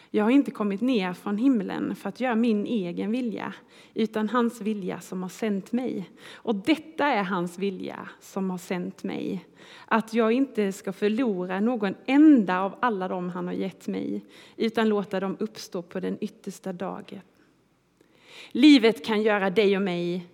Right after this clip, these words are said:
väldigt illa. Vi kan genom om-,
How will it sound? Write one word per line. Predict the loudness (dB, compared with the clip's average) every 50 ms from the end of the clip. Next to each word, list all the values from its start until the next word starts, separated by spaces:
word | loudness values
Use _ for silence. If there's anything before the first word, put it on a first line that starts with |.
| -20 -16
väldigt | -12 -10 0 4 4 4 4 2 -2 -4 -4 -4 -6 -4
illa. | -2 -2 -2 -2 -2 -6 -8 -10 -12 -18 -20 -20 _ _ _ _ _ _ -20 -20 -20 -20 -20 -6
Vi | _ -2 0
kan | 4 6 6 6
genom | 6 4 2 2 2 0 -2 -2 -4 -6 -10 -6 0
om-, | 0 2 2 2 -2